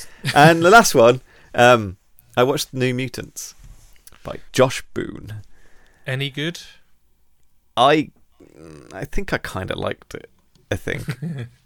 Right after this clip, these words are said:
Speaker 1: Um, I, it has so many problems. It has so many problems, this film <laughs> does. It, it's not, like, mainly the accents are some of the worst things ever.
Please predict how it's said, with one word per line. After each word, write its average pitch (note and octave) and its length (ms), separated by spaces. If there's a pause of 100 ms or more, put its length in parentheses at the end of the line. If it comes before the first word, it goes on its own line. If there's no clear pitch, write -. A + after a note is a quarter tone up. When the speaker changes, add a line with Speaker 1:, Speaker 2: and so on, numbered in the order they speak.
(480)
Speaker 1:
Um, A2 340 (720)
I, D3+ 180 (340)
it B2 140
has C#3 460
so G#2 400
many F#2 200
problems. - 640
It G#2 80
has G#2+ 140
so G2 300
many E2+ 160
problems, F2+ 400
this F#2+ 120
film - 200 (120)
<laughs> - 120
does. - 300
It, - 300
it's A#2+ 220
not, G#2+ 220
like, G2+ 320 (320)
mainly A#2+ 720 (400)
the G2+ 180
accents G#2 500
are G2+ 60
some F#2 160
of F2+ 80
the F2+ 80
worst F2+ 340
things F2+ 440 (420)
ever. F2+ 320